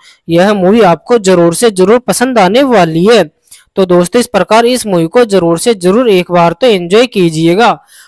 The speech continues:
और दोस्तों, यह मूवी Facebook, Instagram पर भी आपको clip wise देखने को मिलती रहती है।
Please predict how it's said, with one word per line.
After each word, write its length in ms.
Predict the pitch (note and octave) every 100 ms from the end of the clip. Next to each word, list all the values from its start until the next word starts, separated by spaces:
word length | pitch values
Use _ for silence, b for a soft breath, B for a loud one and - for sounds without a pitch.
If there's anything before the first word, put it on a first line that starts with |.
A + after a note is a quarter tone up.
| B
और 160 | F3+ F#3
दोस्तों, 380 | F3+ F3 -
यह 240 | A#3+ F3 A3
मूवी 300 | F#3+ G3+ B3
Facebook, 520 | - G3+ F3 - A#3
Instagram 640 | G#3+ - A#3+ A#3+ G3 E3+
पर 160 | E3+ E3+
भी 160 | G3 B3
आपको 380 | F3+ - -
clip 380 | B3+ - F#3+ A#3+
wise 300 | G#3 F3 B3
देखने 420 | A#3 F#3 E3 E3+ E3
को 180 | C4+
मिलती 380 | C#4+ F#3 E3+ C#4
रहती 380 | A#3 E3 - F3+
है। 280 | A3 G#3